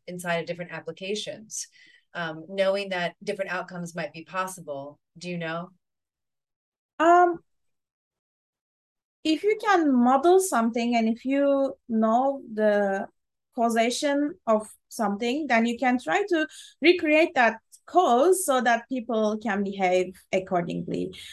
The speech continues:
Speaker 1: Mm-hmm.
Speaker 2: Um,
Speaker 1: Mm-hmm.
Speaker 2: not even, not even in, um, I would not say this is really A I, but this is a very clever approach. So I will just, like, um, give that as an example. So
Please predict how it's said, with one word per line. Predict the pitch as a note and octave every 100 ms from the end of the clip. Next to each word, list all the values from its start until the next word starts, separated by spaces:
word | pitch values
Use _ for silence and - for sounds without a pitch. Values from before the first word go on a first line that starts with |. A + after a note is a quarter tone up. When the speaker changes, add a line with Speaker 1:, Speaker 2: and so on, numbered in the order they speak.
| -
Speaker 1:
Mm-hmm. | G#3+
Speaker 2:
Um, | A#3 A3+ G#3+ G#3 _ _ -
Speaker 1:
Mm-hmm. | C4+
Speaker 2:
not | F#4+
even, | A4+ G#4 D#4+ - _ -
not | C#4 D#4+ - E4+
even | E4+ F4 D4 - _ -
in, | B3 A3+ A3 _ _ _ _ _ _ -
um, | A#3+ A#3 A3+
I | C4
would | D4
not | F4 B4+
say | A#4+ E4+
this | D#4
is | F4 A#3
really | D4+ D#4+
A | B3 A#3+
I, | B3+
but | B3 A#3
this | B3
is | A3+
a | A#3
very | C4 C#4+
clever | B3+ B3 A#3+
approach. | F3+ F#3 F3 A3 -
So | A#3 F#3+ F#3+
I | G3+
will | G#3
just, | G3+ G#3+
like, | G#3 F#3+ F#3
um, | G3+ F3+ F3 F3 - F#3
give | G3+
that | G3 F#3+
as | F3
an | F#3
example. | F#3 G3 G#3 G#3
So | F3+ B3